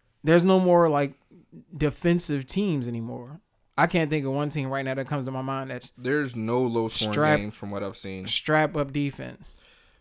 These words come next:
Speaker 2: You got, um, Derrick Rose dropped fifty points.
Speaker 1: Shout out to Derrick Rose.
Speaker 2: Shout out Derrick Rose.
Speaker 1: One of our favorite listeners.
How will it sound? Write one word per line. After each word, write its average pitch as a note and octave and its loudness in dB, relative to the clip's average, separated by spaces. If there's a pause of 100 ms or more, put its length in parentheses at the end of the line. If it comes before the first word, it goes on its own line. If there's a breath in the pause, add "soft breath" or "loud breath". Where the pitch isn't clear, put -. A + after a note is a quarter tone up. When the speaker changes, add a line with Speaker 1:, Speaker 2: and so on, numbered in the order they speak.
(160 soft breath)
Speaker 2:
You B2 -10
got, A2+ -2
um, G#2+ -6 (840)
Derrick A2+ -4
Rose A#2 -2
dropped G#2+ -6
fifty A2 -10
points. - -14 (440)
Speaker 1:
Shout C3+ -4
out B2+ -6
to B2 -14
Derrick A#2 -8
Rose. A#2+ -8
Speaker 2:
Shout C#3 2
out A#2+ 0
Derrick G#2+ -4
Rose. G#2+ -6
Speaker 1:
One D#3+ 6
of C#3 2
our C#3 2
favorite D3 0
listeners. D3+ -4